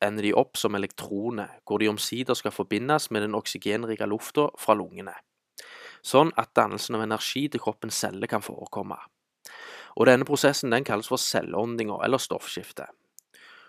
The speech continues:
og er mer generelt også kalt metabolismen. Og uten denne prosessen så hadde liv som vi kjenner det, både for mennesker, dyr, planter og bakterier, ikke eksistert.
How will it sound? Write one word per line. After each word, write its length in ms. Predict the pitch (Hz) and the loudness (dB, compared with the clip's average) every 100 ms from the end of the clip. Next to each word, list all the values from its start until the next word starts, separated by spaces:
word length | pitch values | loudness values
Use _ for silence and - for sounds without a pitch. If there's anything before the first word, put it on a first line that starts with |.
| _ - | _ 0
og 220 | 113 - | 0 2
er 80 | 113 | 2
mer 240 | 113 127 | 6 4
generelt 400 | - 117 110 - | 2 0 0 2
også 160 | 113 117 | 2 2
kalt 320 | 117 117 - - | -2 -2 -6 -4
metabolismen. 840 | 131 - 143 101 85 - - - _ - _ _ - - - | -4 0 0 0 -2 -8 -10 -14 _ -20 _ _ -20 -18 -4
Og 140 | - 156 | 2 4
uten 320 | 120 - 139 | 2 0 2
denne 160 | 120 | 2
prosessen 560 | 131 127 143 143 - 95 - | 0 2 2 2 -4 -8 -10
så 220 | - 107 | -4 -2
hadde 160 | 107 107 | 0 -2
liv 340 | 107 135 - - | -2 -4 -6 -8
som 160 | 101 | -6
vi 80 | 101 - | -4 -4
kjenner 260 | 95 92 | -4 0
det, 100 | 127 156 - | 2 2 2
både 160 | 107 | -2
for 160 | - 104 | 0 -2
mennesker, 520 | 104 95 104 - 107 98 | -2 -4 -6 -4 -6 -6
dyr, 240 | 98 127 - - - | -6 -6 -10 -20 0
planter 600 | 107 92 - - 120 - | 2 2 -4 2 2 2
og 80 | 107 | 0
bakterier, 520 | 104 - 107 131 156 - | 0 0 0 2 0 -2
ikke 240 | - 104 | -4 -2
eksistert. 680 | 101 - - - - - - | -2 -4 -8 -10 -10 -18 -20